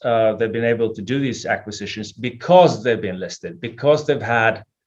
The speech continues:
uh, quality investors who've been able to support them, uh, in every, uh, you know, directed issue that they've, uh, um, performed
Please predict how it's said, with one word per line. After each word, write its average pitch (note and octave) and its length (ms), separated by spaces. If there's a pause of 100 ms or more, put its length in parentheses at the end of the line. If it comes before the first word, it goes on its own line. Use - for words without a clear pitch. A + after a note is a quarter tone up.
(240)
uh, G#2 160
quality B2 480
investors A2 640
who've A#2 240
been A2+ 100
able G#2+ 260
to G#2 120
support - 560
them, G#2 320 (360)
uh, G2+ 380
in A2+ 200
every, A2 520
uh, G#2+ 300
you A2+ 60
know, G2 180
directed A#2 480
issue A2 340
that F#2+ 240
they've, G2+ 280
uh, F#2+ 240 (200)
um, G2 300 (320)
performed A#2+ 560